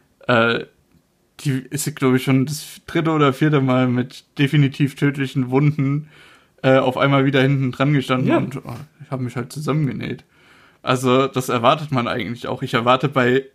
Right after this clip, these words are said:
Speaker 1: zu Beginn einer Action-Szene in Akudama Drive, dass der Doktor stirbt und am Ende der Action-Szene steht sie wieder da, als wäre nichts. Mit vielleicht einer neuen äh, Narbe oder so.
Speaker 2: Ja,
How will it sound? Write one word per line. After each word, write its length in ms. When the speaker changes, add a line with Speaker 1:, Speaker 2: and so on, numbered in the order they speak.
Speaker 1:
zu 160
Beginn 320
einer 240
Action-Szene 540
in 100
Akudama 520
Drive, 360
dass 380
der 100
Doktor 360
stirbt 420
und 160
am 160
Ende 340
der 160
Action-Szene 600
steht 280
sie 140
wieder 180
da, 160
als 220
wäre 160
nichts. 380
Mit 160
vielleicht 300
einer 120
neuen 840
äh, 480
Narbe 360
oder 260
so. 200
Speaker 2:
Ja, 300